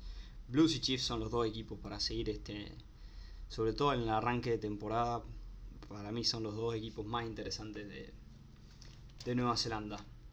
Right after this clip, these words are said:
Y hay que ver también cómo, cómo se adapta Chiefs a, a Gatland. Si van a jugar un, un rugby más tradicional, del que le gusta jugar a Gatland, si van a tomar parte de ese rugby más tradicional,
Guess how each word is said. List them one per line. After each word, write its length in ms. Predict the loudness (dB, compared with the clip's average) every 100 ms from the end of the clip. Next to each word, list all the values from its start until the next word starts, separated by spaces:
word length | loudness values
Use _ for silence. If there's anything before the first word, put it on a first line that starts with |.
| -16 -18 -16 -14 -14 -16 -12 0
Y 80 |
hay 140 | 4 6
que 100 | 6
ver 160 | 6
también 400 | 6 6 6 6
cómo, 720 | 4 0 2 4 2 0 -4 -6
cómo 180 | -2 2
se 140 | 2 4
adapta 380 | 2 2 -2
Chiefs 400 | 0 0 0 -2
a, 200 | -2 -6 -8
a 140 | -8 -2
Gatland. 420 | 0 0 -4 -2
Si 160 | -2
van 240 | -2 -6 -6
a 60 | -6
jugar 320 | -2 0 2
un, 300 | 0 -2 -6 -12 -14 -14 -12 -6
un 100 | 0
rugby 220 | 2 2
más 160 | 0
tradicional, 720 | 2 4 4 2 2 4 4
del 160 | 4 2
que 80 | 0
le 80 | 0
gusta 260 | 0 -2
jugar 280 | -2 -2 0
a 60 | 0
Gatland, 480 | 0 0 0 0
si 140 | -2 -4
van 80 | -6
a 60 |
tomar 260 | -4 -4 -2
parte 400 | 4 4 4 0
de 60 |
ese 180 | 0 -2
rugby 240 | -2 -2 -4
más 160 | -4
tradicional, 580 | -6 -6 -4 -4 -2 -4